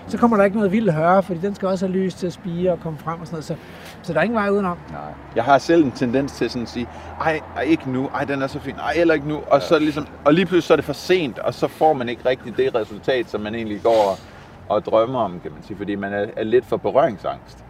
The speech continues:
Speaker 1: Det er heste og bissoner ikke.
Speaker 2: Overhovedet ikke.
Speaker 1: De går bare til vaflerne.
Speaker 2: De spiser det, der smager bedst, og tager det næste bedste derefter, der smager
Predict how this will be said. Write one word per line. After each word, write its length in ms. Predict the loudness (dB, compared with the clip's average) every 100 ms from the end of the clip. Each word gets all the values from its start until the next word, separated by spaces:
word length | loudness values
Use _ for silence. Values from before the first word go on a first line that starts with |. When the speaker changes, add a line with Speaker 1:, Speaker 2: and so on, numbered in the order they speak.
| -20 -6
Speaker 1:
Det 180 | -2 2
er 100 | 2
heste 500 | 4 2 2 0 0
og 140 | 0
bissoner 360 | -2 -2 -2 -6
ikke. 160 | -6 4
Speaker 2:
Overhovedet 460 | 6 8 8 8
ikke. 120 | 4 -2
Speaker 1:
De 60 | 0
går 100 | 2
bare 200 | 4 2
til 160 | 0
vaflerne. 380 | -2 -2 -4 -4
Speaker 2:
De 240 | 0 0
spiser 400 | 0 0 0 0
det, 160 | -2 0
der 80 | -2
smager 280 | -4 -4 -2
bedst, 320 | -2 -2 -6 -6
og 160 | -4 -2
tager 180 | 0 2
det 120 | 0 -4
næste 260 | -8 -8 -14 -16 -16 -16 -14 -14 -14 -6
bedste 240 | -4 -4 -4 0
derefter, 340 | 0 0 -4
der 460 | -12 -12 -14 -14 -10
smager 180 | -8